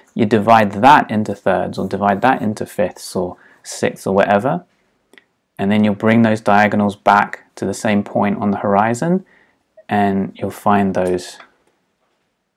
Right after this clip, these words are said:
those thirds. I mean, I feel like that makes no sense. Anyway, that, it's good that that's the least important thing we're covering today.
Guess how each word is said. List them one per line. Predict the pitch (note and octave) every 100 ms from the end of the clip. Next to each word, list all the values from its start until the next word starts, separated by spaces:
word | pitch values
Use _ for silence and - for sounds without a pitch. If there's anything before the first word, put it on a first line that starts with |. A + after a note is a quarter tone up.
| -
those | - F2+
thirds. | - F#2 - A2 - - _ _ _ _ _ _ _ _ _ _ _ _ -
I |
mean, | G#2
I | F#2+
feel | G2 A#2+
like | G2+ G2+
that | F#2+
makes | F#2+ F#2+ -
no | F#2
sense. | - G2+ - - - - _ _ _ _ - _ _ - _ _ -
Anyway, | F#2+ F#2 - - _ _ _ _ _ _ _ _ _
that, | A#2 G#2+ - -
it's | B2
good | - E3+
that | B2+ A2+ - _ _
that's | - A2+ A2+ A2+
the | A2
least | G#2 G#2+ -
important | F#2 G2+ G2+ G2
thing | G2 F#2
we're |
covering | F2 G2+ F#2+ F#2
today. | F#2 F#2 F#2 -